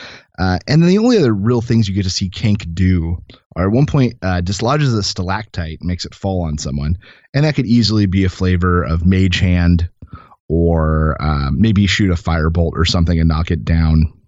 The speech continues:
Uh, and the other thing is there's a giant spider that's actually about to attack them,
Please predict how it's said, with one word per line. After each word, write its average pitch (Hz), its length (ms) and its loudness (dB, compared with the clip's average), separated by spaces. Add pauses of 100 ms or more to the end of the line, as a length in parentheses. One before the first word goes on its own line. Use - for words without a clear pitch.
(720)
Uh, 90 240 0
and 110 140 2
the 143 80 2
other 208 100 -2
thing 151 220 2
is 95 280 -2
there's 117 200 0
a 110 40 0
giant 104 380 -2
spider 107 400 -4
that's 78 180 -8
actually 90 280 -6
about 85 260 -4
to 80 180 -6
attack 85 420 -8
them, 82 240 -4